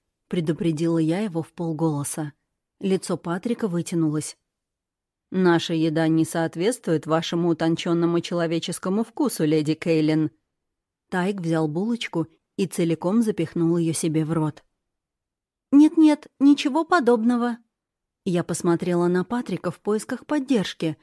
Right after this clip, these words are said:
но его взгляд по-прежнему был прикован к булочкам. Как мне объяснить причину своего поведения Тайгу, не нарушив шаткое перемирие между нами?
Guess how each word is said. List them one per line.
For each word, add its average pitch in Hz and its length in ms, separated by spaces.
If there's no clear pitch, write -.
но 180 160
его 160 180
взгляд 160 440
по-прежнему 170 640
был 156 160
прикован 165 560
к 165 60
булочкам. 156 680
Как 208 280
мне 175 180
объяснить 190 540
причину 202 440
своего 190 380
поведения 220 600
Тайгу, 196 500
не 196 160
нарушив 180 560
шаткое 165 460
перемирие 170 580
между 151 340
нами? 151 420